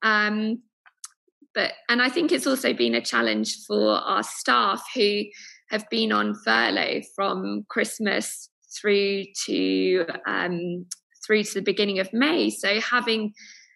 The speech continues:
that interaction and going from kind of duvet days to, to long days on the floor, it's, um, a really challenging time. So, um, I think it's just everyone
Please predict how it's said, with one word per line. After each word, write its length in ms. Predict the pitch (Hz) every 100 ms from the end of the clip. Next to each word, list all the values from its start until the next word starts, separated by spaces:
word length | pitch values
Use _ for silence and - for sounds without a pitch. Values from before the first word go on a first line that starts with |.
| _ -
that 160 | -
interaction 760 | 233 226 226 - - 226 220 214
and 140 | 208
going 320 | 214 214 214 -
from 320 | 220 220 214
kind 220 | 214 226 208
of 40 |
duvet 420 | 285 262 202 214
days 440 | 208 202 208 208 - -
to, 320 | 208 196 -
to 160 | - 202
long 260 | 214 208
days 340 | 208 196 208 220
on 200 | 202 196
the 80 | 202
floor, 500 | - 240 196 196 170
it's, 260 | - -
um, 240 | 190 196 202
a 60 |
really 260 | 220 208 196
challenging 600 | - 214 180 214 - 190
time. 460 | - 202 175 156 214
So, 420 | - 196 190 190
um, 380 | 190 196 196 190 -
I 20 |
think 240 | 214 220 202
it's 180 | - -
just 220 | 190 -
everyone 560 | 220 190 180 185 202